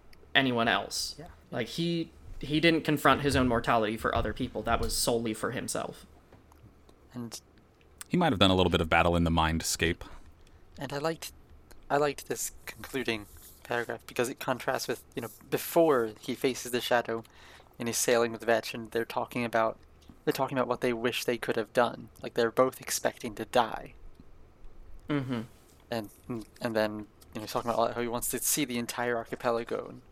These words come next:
Speaker 2: you know, go through the Dragon's Run, and then, you know, he, it talks about how he,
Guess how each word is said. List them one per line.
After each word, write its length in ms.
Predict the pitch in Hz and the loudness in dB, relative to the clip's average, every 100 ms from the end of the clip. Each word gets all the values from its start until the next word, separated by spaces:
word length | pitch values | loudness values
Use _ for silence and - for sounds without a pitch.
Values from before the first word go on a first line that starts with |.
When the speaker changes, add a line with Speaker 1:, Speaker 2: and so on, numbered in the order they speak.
| - - - - | -20 -20 -18 -10
Speaker 2:
you 60 | 110 | -6
know, 140 | 107 - - - - - - - - - | -6 -10 -20 -20 -20 -20 -20 -20 -20 -6
go 160 | - 123 | 0 0
through 160 | - - | 0 -6
the 80 | 123 | -4
Dragon's 500 | - 127 123 117 113 | 2 2 2 -4 -2
Run, 260 | 120 117 107 | 0 0 -2
and 160 | 107 | -8
then, 220 | 110 107 107 - - - - | -8 -10 -12 -16 -20 -20 -20
you 80 | - | -18
know, 80 | 104 - - - - - - - - - | -18 -20 -18 -18 -20 -20 -20 -14 -12 -12
he, 180 | - 135 - 135 | -8 -8 -6 -6
it 100 | - | -2
talks 200 | 113 107 | -2 -2
about 140 | 120 | -2
how 80 | |
he, 100 | 139 | -2